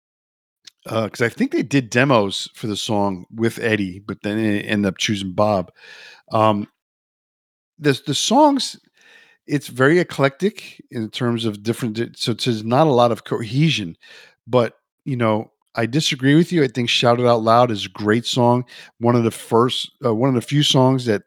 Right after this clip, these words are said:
you know, the interplay between Paul and Gene. This is probably the best interplay between Paul and Gene. Um, you know, they did a couple of songs on, on, uh, Hotter Than Hell. And, and, uh, you know,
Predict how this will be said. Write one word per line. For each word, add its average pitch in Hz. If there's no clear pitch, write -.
you 113
know, 92
the 98
interplay 113
between 110
Paul 107
and 98
Gene. 113
This 123
is 127
probably 127
the 107
best 117
interplay 165
between 165
Paul 160
and 165
Gene. 170
Um, 107
you 120
know, 104
they 117
did 113
a 117
couple 123
of 117
songs 117
on, 104
on, 95
uh, 85
Hotter 104
Than 98
Hell. 127
And, 104
and, 92
uh, 87
you 120
know, 90